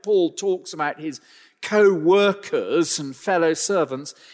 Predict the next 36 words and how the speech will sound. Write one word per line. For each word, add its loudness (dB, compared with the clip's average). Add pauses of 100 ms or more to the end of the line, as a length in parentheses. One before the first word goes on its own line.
he 0
sticks 0
it 0
at -8
the -20
end -2
of -4
the -6
letter. -6
You -6
look -6
at -8
any -4
letter -2
of -8
Paul's 0
and -14
it'll -14
finish -6
and -18
it'll -16
say, -6
you -8
know, -6 (220)
"So-and-so 0
sends -4
his -6
greeting, -4
and -12
Aristarchus, -4
he, -6
he -4
thinks -8
you're 0
wonderful, -4
and -8